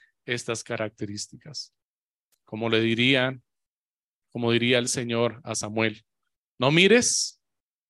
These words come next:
como ven los hombres, al parecer de los ojos. No es Saúl.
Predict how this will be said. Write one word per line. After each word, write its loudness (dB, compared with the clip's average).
como 2
ven 2
los -2
hombres, -6
al -12
parecer 0
de 2
los -2
ojos. -4
No 8
es 6
Saúl. 0